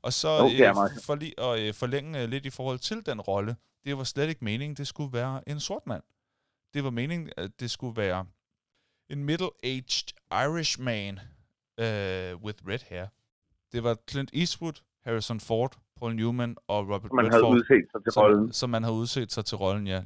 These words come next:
Speaker 1: lige præcis. Som man havde i betragtning. Øh, og så ville, øh, Frank Darabont bare rigtig gerne have Morgan Freeman. Han havde ham sådan i tankerne, øh, fordi han har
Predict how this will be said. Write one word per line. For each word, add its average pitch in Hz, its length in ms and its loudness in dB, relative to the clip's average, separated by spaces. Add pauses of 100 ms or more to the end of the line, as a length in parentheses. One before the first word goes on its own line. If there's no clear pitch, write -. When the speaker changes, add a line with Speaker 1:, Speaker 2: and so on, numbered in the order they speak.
Speaker 1:
lige 127 100 -4
præcis. 101 560 -8 (380)
Som 117 120 -12
man 101 100 -6
havde 101 100 0
i 95 40 -2
betragtning. 95 560 -6 (800)
Øh, 104 340 4
og 113 80 0
så 147 220 0
ville, 131 540 -2
øh, 95 260 -2
Frank 107 300 -4
Darabont 117 520 -2 (300)
bare 110 200 -2
rigtig 147 420 -10
gerne 131 280 -4
have 156 220 -4 (500)
Morgan 127 280 0
Freeman. 165 520 -4 (380)
Han 123 80 -2
havde 123 160 2
ham 139 240 -4
sådan 151 400 -8
i 127 60 -6
tankerne, 151 540 -4 (680)
øh, 120 300 2
fordi 135 360 -6
han 113 160 -6
har 120 320 -6